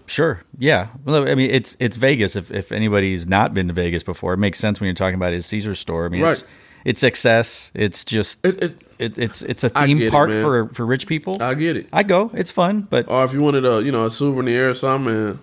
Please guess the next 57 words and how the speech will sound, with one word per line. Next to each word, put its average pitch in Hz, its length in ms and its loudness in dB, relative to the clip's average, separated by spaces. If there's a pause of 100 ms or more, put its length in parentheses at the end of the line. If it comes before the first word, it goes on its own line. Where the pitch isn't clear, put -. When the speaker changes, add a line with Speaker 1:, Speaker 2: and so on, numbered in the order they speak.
Speaker 1:
Yeah, 107 420 2
I 127 100 -2
bought 127 240 0
this 131 220 -2
at 123 80 0
Urban 117 220 -2
Necessities. 110 580 -2
Speaker 2:
you 127 60 -4
Speaker 1:
Like 120 100 -2
Speaker 2:
come 127 100 2
from 127 160 0
Montana 120 560 0
or 120 60 -2
some 120 120 -8
shit 123 200 -2
like 117 140 2
that 120 160 0
that 110 80 -4
doesn't 117 220 -2
have, 110 320 -2
like, 113 200 0
a 110 100 -4
good 113 460 -2
Speaker 1:
Yeah. 107 360 0
Speaker 2:
home 131 440 -2
shop. 131 420 0
Like, 123 240 4
Speaker 1:
Mm-hmm. 208 180 0 (120)
Yeah, 233 140 0
that 185 100 2
Speaker 2:
I - 20 0
Speaker 1:
makes 110 180 2
Speaker 2:
get 185 80 0
it. 113 120 -4
Speaker 1:
sense. - 120 -18 (220)
But 113 140 2
why 127 160 4
would, 131 180 0
why 135 200 2
would 147 140 0
you? 127 120 -4
I, 127 140 2
I'll, 135 240 0 (100)
I'll 131 120 4
say, 113 200 -2
"All 151 140 0
right, 123 200 4
I'll, 147 240 -2
I'll 147 140 -2
go 147 80 -2
see 147 140 -6
if 123 140 -4
Al-, 107 280 0
Alan's 113 280 0
got 95 180 -4
that 90 180 -2
shoe 95 280 -4